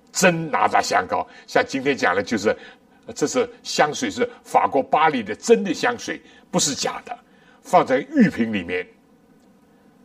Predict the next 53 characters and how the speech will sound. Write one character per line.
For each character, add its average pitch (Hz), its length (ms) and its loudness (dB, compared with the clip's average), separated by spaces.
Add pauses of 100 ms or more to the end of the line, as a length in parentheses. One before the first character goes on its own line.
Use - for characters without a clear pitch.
(1040)
趁 170 280 -4
着 120 180 2 (220)
耶 120 180 2
稣 165 360 -4 (260)
跟 175 140 0
门 110 200 -2
徒 120 160 -6
坐 185 280 4
席 - 200 -2
的 - 120 -6
时 - 120 -4
候， 90 240 2 (440)
他 170 140 0
就 131 260 -2 (180)
暗 185 260 2
暗 107 120 -12
的 95 60 -8
进 131 280 -4
来。 - 220 -18 (520)
我 - 100 4
们 147 100 -4
知 170 120 -2
道 240 200 6 (220)
犹 156 220 6
太 226 120 4
人 185 80 0
吃 - 160 -2
饭 160 220 2
跟 151 140 -2
我 120 80 -2
们 110 80 -12
中 165 180 -6
国 139 120 4
人 104 260 -2 (280)
跟 151 320 4
西 - 220 -4
方 196 160 6
人 113 100 -4
不 - 140 -6
一 247 100 -6
样， - 140 -4 (960)
啊， 208 220 6
不 220 140 2
是 170 280 0
这 147 180 -2
个 139 100 6
八 165 200 4
仙 160 220 2
桌 165 180 0
或 135 120 2
者 - 140 2
圆 214 320 0
桌 160 260 0